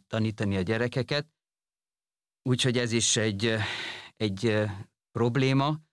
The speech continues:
amit majd meg kell oldani, de nem csak a fizikai értelemben, ahogy mi mondjuk pszichomotorosan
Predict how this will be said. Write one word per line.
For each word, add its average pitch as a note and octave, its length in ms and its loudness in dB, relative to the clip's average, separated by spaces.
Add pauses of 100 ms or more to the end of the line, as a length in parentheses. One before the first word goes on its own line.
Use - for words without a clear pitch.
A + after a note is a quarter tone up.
(500)
amit A#2 220 0
majd B2 140 4
meg A#2 200 2
kell G#2 180 0
oldani, C3 360 2
de C#3 120 2
nem D#3 160 2
csak A#2+ 260 -2
a G#2+ 280 0 (380)
fizikai A#2 400 2
értelemben, G#2 800 0
ahogy G2+ 240 2
mi G#2+ 100 2
mondjuk G#2+ 320 4
pszichomotorosan G#2 1040 0